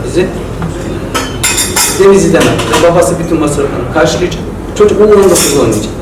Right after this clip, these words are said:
Ama bütün masrafları babası. Ev tutacak oğlunu. Oğlunu ev tutacak.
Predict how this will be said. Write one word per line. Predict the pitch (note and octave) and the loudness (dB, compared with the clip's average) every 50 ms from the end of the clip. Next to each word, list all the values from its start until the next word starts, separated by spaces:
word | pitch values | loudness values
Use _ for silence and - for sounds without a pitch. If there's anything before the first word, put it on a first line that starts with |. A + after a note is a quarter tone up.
| - - - - - - - - - - - - - - | -10 -10 -12 -12 -10 -10 -10 -10 -10 -6 -6 -6 -2 0
Ama | F4 F4+ D4 | 0 2 2
bütün | A#3 - G#3+ F3 | 0 0 2 2
masrafları | E3 C#3+ - C#3+ C#3+ D3+ F3 E3+ | 2 0 0 0 0 0 2 2
babası. | E3 D3 C#3+ C#3 - B2+ - - - - - | 2 2 2 0 0 -2 -2 -4 -4 0 2
Ev | - - - | 2 4 4
tutacak | - - - - - - - A#2+ | 2 2 0 0 0 0 -2 0
oğlunu. | A#2 A2+ A2 G#2+ G#2+ G#2+ - - - - - - - - - - - - - - - - - - - - - - - - - - - - - - - - - - - - - - - - - - - | 0 0 0 0 -2 -4 -6 -8 -8 -10 -10 -10 -10 -10 -10 -10 -10 -12 -12 -12 -12 -12 -12 -12 -12 -10 -10 -10 -10 -10 -10 -10 -10 -10 -10 -10 -10 -10 -10 -10 -10 -12 -10 -12 -12 -10 -10 0 2
Oğlunu | - - - G#3 G3+ | 4 4 4 4 4
ev | - D#4+ | 4 2
tutacak. | - - - F#3+ - - - | 2 0 -2 -2 -2 -2 -4